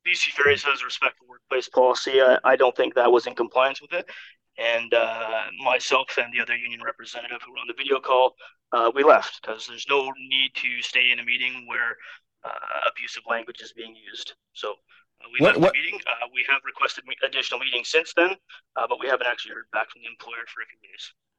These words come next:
Speaker 2: Eric, what's happening with the raise? I know you guys were seeking, like, a raise and a reopener negotiation, right? What, what was the size of the raise you were seeking?
Speaker 1: Yeah, so, uh, that process is still ongoing, and we are at,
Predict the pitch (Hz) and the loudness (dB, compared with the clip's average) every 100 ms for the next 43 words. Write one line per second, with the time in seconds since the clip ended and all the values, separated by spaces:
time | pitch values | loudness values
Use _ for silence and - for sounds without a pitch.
0 | _ - 165 160 196 190 185 196 185 165 | _ 4 6 6 4 6 6 6 4 4
1 | - 143 143 151 139 131 135 147 147 147 | 2 4 4 4 4 4 4 4 4 4
2 | 131 135 127 147 135 143 127 120 127 120 | 4 2 4 4 4 4 6 4 4 6
3 | 127 131 131 117 113 110 127 120 127 139 | 4 4 4 4 4 4 4 4 4 4
4 | 123 113 110 113 110 120 113 107 113 101 | 6 6 6 4 4 2 4 4 4 6
5 | 104 117 127 _ - 104 139 156 - 185 | 8 6 4 _ -2 4 4 4 4 4
6 | 143 151 - 143 147 131 131 120 131 143 | 4 4 6 6 6 4 4 6 6 4
7 | 127 143 139 - 143 143 151 151 - _ | 4 6 6 4 2 6 4 4 -2 _
8 | _ _ _ _ _ _ - - - - | _ _ _ _ _ _ -20 -20 -20 -20
9 | _ _ 175 175 - 180 180 - 143 147 | _ _ 4 4 6 6 4 2 6 8
10 | 147 165 165 - - 170 170 160 147 135 | 8 8 6 2 0 2 2 0 0 0
11 | - 151 135 131 131 160 185 123 117 117 | 0 -2 -4 -4 0 0 2 -2 -2 -10
12 | 117 117 113 | -12 -16 -12